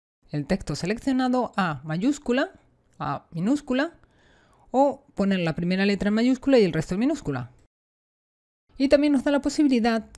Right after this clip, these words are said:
que esto sí que no lo he visto en ningún otro programa de presentaciones, de configurar el espaciado vertical y el espaciado horizontal.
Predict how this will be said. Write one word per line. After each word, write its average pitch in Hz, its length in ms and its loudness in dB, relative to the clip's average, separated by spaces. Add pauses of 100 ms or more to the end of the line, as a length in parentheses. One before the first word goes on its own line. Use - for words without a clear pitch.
(140)
que 190 80 0
esto 165 360 -6
sí 175 180 -8
que 175 120 -4
no 180 80 -2
lo 175 120 0
he - 20 0
visto 185 240 0
en 151 60 -2
ningún 160 200 -4
otro 170 240 -6
programa 165 240 -2
de 156 100 -4
presentaciones, 233 760 -2 (160)
de 185 240 -6
configurar 180 560 -2
el 143 140 0
espaciado 160 500 0
vertical 247 480 2
y 220 40 4
el 208 40 4
espaciado 185 480 -2
horizontal. 180 600 -2